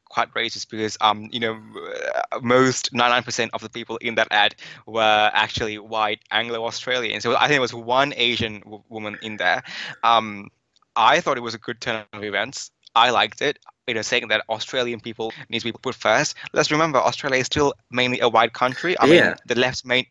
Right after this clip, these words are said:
Speaker 1: the left may not know this for some reason. Um, you know, they don't really know much about reality, so I w-, I'm not expecting them to know.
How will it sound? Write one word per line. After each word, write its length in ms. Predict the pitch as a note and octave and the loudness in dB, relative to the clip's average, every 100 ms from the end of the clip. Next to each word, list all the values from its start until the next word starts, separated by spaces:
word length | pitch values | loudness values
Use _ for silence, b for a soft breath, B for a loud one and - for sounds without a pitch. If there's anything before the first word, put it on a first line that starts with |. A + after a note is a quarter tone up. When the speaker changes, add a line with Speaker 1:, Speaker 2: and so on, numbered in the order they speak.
| _ | _
Speaker 1:
the 80 | C3 | 2
left 220 | D3+ B2+ | 2 2
may 160 | C3+ B2+ | -2 0
not 200 | B2 B2 | -2 -2
know 300 | A2 A2+ C#3 | -4 -4 0
this 260 | E3 G3 | 2 2
for 160 | - G3 | -2 -4
some 220 | G3 G3 | -2 -2
reason. 460 | G#3 A3 A3+ B3 B3+ B B B - | -2 -4 -4 -6 -8 B B B 2
Um, 540 | C#3+ C#3 C3+ C3+ B2+ | 6 6 4 0 -4
you 80 | B2 | -2
know, 160 | B2+ F2+ - | -2 -2 -2
they 100 | A#2+ | 2
don't 120 | C#3 | 4
really 180 | B2 A2+ | 2 0
know 260 | A2 A#2+ C3+ | 0 2 2
much 220 | A#2+ A2 | 2 0
about 160 | A2+ A2 | 0 2
reality, 500 | G#2+ G#2 G2+ G2+ A2+ | 2 2 0 -4 -6
so 140 | A2+ | 2
I 80 | G#2+ | 2
w-, 180 | G#2+ - | 2 0
I'm 140 | - G#2+ | 0 0
not 100 | A2+ | -2
expecting 360 | - C3+ - | -4 -6 -6
them 100 | G#2 | -12
to 80 | G#2 | -12
know. 220 | G#2+ D2 | -10 -10